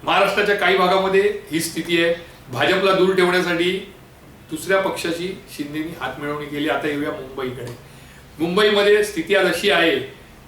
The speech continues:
की जोपर्यंत शिंदेची साथ मिळणार नाही, तोपर्यंत भाजपचा महापौर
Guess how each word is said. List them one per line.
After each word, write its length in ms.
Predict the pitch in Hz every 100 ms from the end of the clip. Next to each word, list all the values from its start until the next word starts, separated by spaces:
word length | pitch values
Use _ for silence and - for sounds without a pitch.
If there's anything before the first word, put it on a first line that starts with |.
| - 180
की 60 |
जोपर्यंत 520 | 170 185 185 175 180 -
शिंदेची 540 | 147 143 165 165 165
साथ 300 | 151 147 147
मिळणार 340 | 143 143 147
नाही, 180 | 147 143
तोपर्यंत 320 | 139 160 147
भाजपचा 460 | 123 117 147 - 147
महापौर 460 | 127 127 127 139